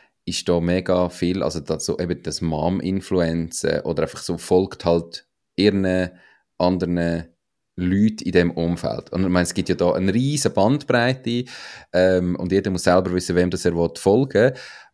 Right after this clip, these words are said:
Aber es ist ja schon ein, ein riesen Ding, all die Blogs, die Influencer, die Social-Media-Kanäle. Sind das nicht, könnte das nicht ein riesen Hebel sein für euch, wo halt eben irgendwie ja teilweise Hunderttausende von Müttern folgen,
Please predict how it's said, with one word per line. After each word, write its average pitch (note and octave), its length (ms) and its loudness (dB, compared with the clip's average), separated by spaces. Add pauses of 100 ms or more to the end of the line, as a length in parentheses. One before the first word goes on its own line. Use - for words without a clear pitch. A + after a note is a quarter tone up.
Aber F#2+ 160 0
es G#2 120 0
ist G2 140 -2
ja G2+ 80 4
schon C3+ 220 0
ein, G#2 80 -2
ein - 420 -4
riesen C3 540 -2
Ding, A2+ 300 2
all G2+ 220 2
die G2 120 0
Blogs, F#2+ 640 2
die F2 340 -2
Influencer, E2+ 600 0
die F2+ 160 -6
Social-Media-Kanäle. F2 1800 0 (1400)
Sind - 240 -8
das - 80 -6
nicht, C3 180 0
könnte F#2 220 -2
das F#2 80 -8
nicht C3+ 140 0
ein G#2+ 60 -2
riesen A#2+ 360 -2
Hebel A#2+ 300 2
sein C#3 160 -2
für - 180 0
euch, D#2 200 2
wo E2+ 100 2
halt F2 140 4
eben G#2 200 2
irgendwie G2 560 0
ja E2+ 420 0
teilweise E2+ 540 -2
Hunderttausende G#2 760 -6
von F#2 180 -8
Müttern G2 340 -2
folgen, F#2 500 2